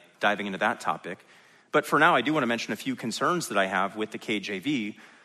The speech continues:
notwithstanding its admitted richness in its language. Uh, first is this.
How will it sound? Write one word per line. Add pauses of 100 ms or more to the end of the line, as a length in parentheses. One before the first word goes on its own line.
(240)
notwithstanding
its
admitted
richness
in
its
language. (520)
Uh,
first
is
this.